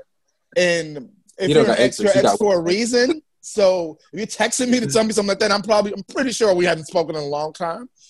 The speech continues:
Speaker 1: Then you must have got time. You got too much time on your hand. They, they must have been so, I must have upgraded your life so much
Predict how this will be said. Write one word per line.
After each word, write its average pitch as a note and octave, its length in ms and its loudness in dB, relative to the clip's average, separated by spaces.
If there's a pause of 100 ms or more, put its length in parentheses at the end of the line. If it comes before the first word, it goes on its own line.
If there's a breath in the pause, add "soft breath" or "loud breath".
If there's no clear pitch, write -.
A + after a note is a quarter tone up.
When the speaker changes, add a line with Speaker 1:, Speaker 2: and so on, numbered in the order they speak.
(320 soft breath)
Speaker 1:
Then D3+ 100 -6
you G3+ 100 -2
must F#3+ 180 0
have E3+ 120 0
got D3+ 140 -2
time. E3 300 -6
You F#3+ 60 -6
got F3+ 180 0
too A3 80 -4
much E3+ 180 -4
time D#3 140 0
on C#3 80 -2
your C3 80 -4
hand. C3 220 -4
They, F3+ 80 6
they G3 180 4
must A#3+ 200 2
have G3+ 100 2
been G3+ 120 4
so, A3 260 4 (200)
I - 80 4
must C4 200 2
have A#3+ 100 0
upgraded A3 320 0
your G3+ 100 2
life F#3+ 140 2
so A3 200 -4
much G#3+ 520 -8